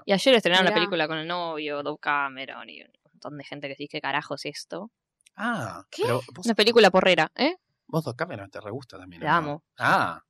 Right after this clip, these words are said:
Speaker 3: uy, qué fantasy esa película entonces
Speaker 2: Sí,
Speaker 3: para
Speaker 2: mal.
Speaker 3: vos.
Speaker 1: Nah, no pasa nada. Va, no sé, no la vi.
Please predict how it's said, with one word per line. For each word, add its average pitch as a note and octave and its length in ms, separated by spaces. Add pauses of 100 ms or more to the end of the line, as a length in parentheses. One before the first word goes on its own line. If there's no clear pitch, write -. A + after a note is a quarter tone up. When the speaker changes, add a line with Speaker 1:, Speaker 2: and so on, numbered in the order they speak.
Speaker 3:
uy, D3 220
qué - 120
fantasy G#2+ 400
esa F#2 120
película F#2 280
entonces A#3 260
Speaker 2:
Sí, A#3 60
Speaker 3:
para F#3 140
Speaker 2:
mal. - 140
Speaker 3:
vos. G#3 100
Speaker 1:
Nah, C3 360 (1120)
no D3 60
pasa - 180
nada. - 180 (380)
Va, - 80
no C#4+ 80
sé, C#4+ 100
no F#3 80
la F#3+ 80
vi. A#3 180